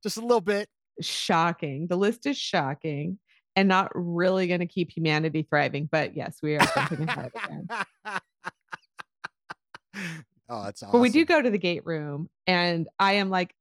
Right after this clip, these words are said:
Speaker 2: literally, is that Gomer Pyle? Literally, it looks like Jim Nabors
Speaker 1: Oh,
Speaker 2: is in
Speaker 1: yeah.
Speaker 2: the gate room.
Speaker 1: Mm-hmm,
Speaker 2: Yeah.
Speaker 1: mm-hmm, mm-hmm.
Speaker 2: But I, probably not. What they're doing is they're taking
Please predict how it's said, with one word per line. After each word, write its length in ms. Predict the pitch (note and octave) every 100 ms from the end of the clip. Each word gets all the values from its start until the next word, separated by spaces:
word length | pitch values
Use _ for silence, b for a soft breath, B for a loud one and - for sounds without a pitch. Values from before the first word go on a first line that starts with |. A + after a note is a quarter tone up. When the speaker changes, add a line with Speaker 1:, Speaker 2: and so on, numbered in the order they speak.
| _
Speaker 2:
literally, 680 | G#3+ G#3 G#3+ G3+ F#3 E3+ D3+
is 180 | C3 D#3+
that 180 | D#3 D3+
Gomer 240 | D3+ D3 D3+
Pyle? 420 | D3+ C3 A#2 A2+
Literally, 500 | F3+ F3 D#3 D3+ D3
it 100 | A2+
looks 180 | C#2+ -
like 140 | D#3
Jim 200 | C#3+ D3
Nabors 220 | C#3+ C3 F3
Speaker 1:
Oh, 180 | E3 G#2+
Speaker 2:
is 100 | C#3
in 60 |
Speaker 1:
yeah. 180 | C#3 F3
Speaker 2:
the 60 | B2+
gate 120 | -
room. 300 | C3+ B2+ D#3+
Speaker 1:
Mm-hmm, 200 | B2+ C3+ C#3+
Speaker 2:
Yeah. 280 | E3+ C3 E3
Speaker 1:
mm-hmm, 240 | C#3 - G#2
mm-hmm. 100 | B2 B _ -
Speaker 2:
But 320 | F#3 D#3+ - _ _ _
I, 140 | F#3 - _ _ _ _ _
probably 760 | - - E3 E3 F3 A3 D4
not. 380 | F4 G#3+ C3 - - - - _
What 160 | - F3+
they're 160 | A3 E4+
doing 340 | E3+ D3 D#3
is 80 | D#3
they're 140 | E3
taking 340 | E3 F3 E3+